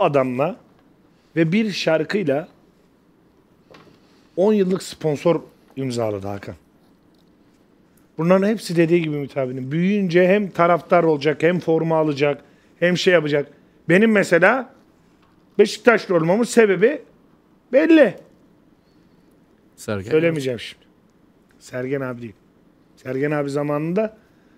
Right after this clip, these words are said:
Speaker 1: hani şeydim yavaş yavaş.
Speaker 2: A-, aklın eriyordu.
Speaker 1: Aynen. Beşiktaşlıydım yani.
Speaker 2: Acaba kim?
Speaker 1: Nasıl Alex de Souza bir nesli Fenerbahçeli yaptıysa,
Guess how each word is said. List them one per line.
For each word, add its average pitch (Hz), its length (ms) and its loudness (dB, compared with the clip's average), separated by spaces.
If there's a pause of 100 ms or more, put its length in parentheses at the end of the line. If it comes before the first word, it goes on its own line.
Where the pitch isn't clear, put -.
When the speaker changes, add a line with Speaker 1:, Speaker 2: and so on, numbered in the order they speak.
(200)
Speaker 1:
hani 156 120 -6
şeydim 147 400 0
yavaş 107 340 -12
yavaş. 95 320 -18 (300)
Speaker 2:
A-, 113 80 -4
aklın 113 600 -6 (440)
eriyordu. 101 320 -8 (400)
Speaker 1:
Aynen. 113 460 -6
Beşiktaşlıydım 135 840 -2
yani. 90 160 -16 (2250)
Speaker 2:
Acaba 110 360 -4
kim? 123 220 -10
Speaker 1:
Nasıl 160 280 2
Alex 156 380 0
de 151 100 2
Souza 139 420 2
bir 135 220 0
nesli 131 500 -2
Fenerbahçeli 123 640 -4
yaptıysa, 120 600 -4